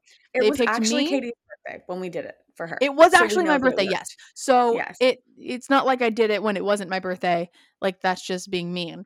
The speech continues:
Speaker 2: Um,
Speaker 1: G-,
Speaker 2: but,
Speaker 1: mm,
Speaker 2: like
Speaker 1: like we did with Jocelyn.
Speaker 2: all those, yeah, but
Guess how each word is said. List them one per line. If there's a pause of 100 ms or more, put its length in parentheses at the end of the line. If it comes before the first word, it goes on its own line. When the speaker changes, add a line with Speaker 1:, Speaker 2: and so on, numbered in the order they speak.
(360)
Speaker 2:
Um,
Speaker 1:
G-,
Speaker 2:
but,
Speaker 1:
mm,
Speaker 2:
like
Speaker 1:
like
we
did
with
Jocelyn. (160)
Speaker 2:
all
those, (240)
yeah,
but